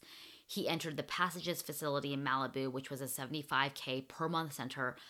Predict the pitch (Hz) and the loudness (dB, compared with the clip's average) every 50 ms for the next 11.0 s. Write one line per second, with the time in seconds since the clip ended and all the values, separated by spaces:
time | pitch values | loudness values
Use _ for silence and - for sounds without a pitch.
0 | - - - - - 160 156 - 156 131 131 135 131 - 120 113 117 113 113 - | -20 -18 -8 -2 0 0 0 0 0 -2 -2 -2 -2 -2 -2 0 0 0 0 0
1 | 120 117 95 98 104 - 139 120 - - - 85 82 73 - - - - - _ | -4 -6 -6 -6 -6 -8 -8 -10 -8 -8 -8 -6 -8 -8 -8 -6 -6 -6 -8 _
2 | _ - - - 151 151 147 151 139 - 135 143 139 - 143 135 131 123 127 135 | _ -16 -8 -4 -2 -2 -2 -2 0 2 2 2 2 0 -2 -2 -2 0 -2 0
3 | 139 147 139 139 139 135 127 120 - - 127 113 117 - - 120 120 120 - 127 | 2 2 2 2 0 -2 -4 -4 -6 -6 -6 -6 -8 -6 -4 -4 -4 -4 -4 -2
4 | 117 120 120 117 117 120 135 - - - - - - - - - _ _ _ - | -2 0 0 0 -2 -6 -10 -12 -18 -20 -20 -20 -20 -20 -20 -20 _ _ _ -2
5 | 156 156 123 127 151 160 156 156 143 135 139 127 135 127 127 127 127 131 113 113 | 0 2 4 4 4 4 4 4 2 2 2 2 0 -2 0 0 0 0 -2 -2
6 | - 127 120 - 135 123 - 131 123 120 135 135 135 147 139 135 143 143 139 143 | -4 -4 -6 -4 -4 -4 -4 -4 -4 -2 -2 -2 -2 -2 0 0 2 2 2 2
7 | 135 139 131 139 127 117 123 - 139 - - 135 127 131 131 127 - - - 123 | 0 -2 0 0 -2 -2 -2 -4 -6 -8 -6 -2 0 2 2 2 0 -2 -4 -2
8 | 123 - - 131 131 131 - 127 123 131 143 147 151 160 147 147 147 131 131 127 | -2 -2 -2 -2 -2 -2 -2 -2 0 0 0 2 2 2 2 2 2 2 2 2
9 | 127 127 123 120 123 - - - 208 208 208 208 208 202 165 147 156 143 131 131 | 2 0 0 -2 -2 -2 0 2 4 6 8 8 8 10 10 8 8 6 4 0
10 | - - 135 131 - 131 - 127 135 135 139 147 170 180 175 170 170 165 160 160 | -2 -4 -6 -4 -4 -6 -4 -4 -4 -2 0 0 2 4 4 4 4 4 2 0